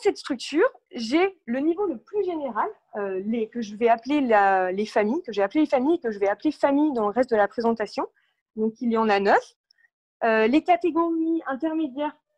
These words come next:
qui, euh, il y en a vingt. Et enfin, donc, euh, les termes que je vais qualifier de spécifiques, euh, qui vont être les,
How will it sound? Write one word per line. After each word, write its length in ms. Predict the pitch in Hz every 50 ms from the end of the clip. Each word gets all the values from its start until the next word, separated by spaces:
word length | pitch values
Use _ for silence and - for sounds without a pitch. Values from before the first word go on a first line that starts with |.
| _ _ _
qui, 380 | - - 247 254 247 247 247 233
euh, 160 | 208 196 190 -
il 140 | 226 226 208
y 80 | 202
en 120 | 196 190 185
a 100 | 180 180
vingt. 200 | 170 202 277 415 - _ _ _ _ _ _ _ _ _ _ _ _ _ _ _ _ _ _ _ -
Et 160 | 254 262 262
enfin, 300 | 262 277 269 320 320 311
donc, 280 | 247 254 247 233 -
euh, 100 | 220 208
les 200 | 208 220 247 247
termes 260 | - 277 269 277 269 233
que 80 | 233
je 60 | 202
vais 60 | 208 214
qualifier 400 | - 220 214 220 - - 262 233
de 100 | 208 208
spécifiques, 720 | - _ - 302 277 - - 247 226 - - 339 466 - 254 - _ _ _ _ _ _ _ -
euh, 100 | 220 208
qui 220 | 208 - - 277
vont 240 | 254 240 247 240 240
être 300 | 254 294 359 359 - 285
les, 680 | 277 240 226 214 214 202 202 196 196 190 190 190 190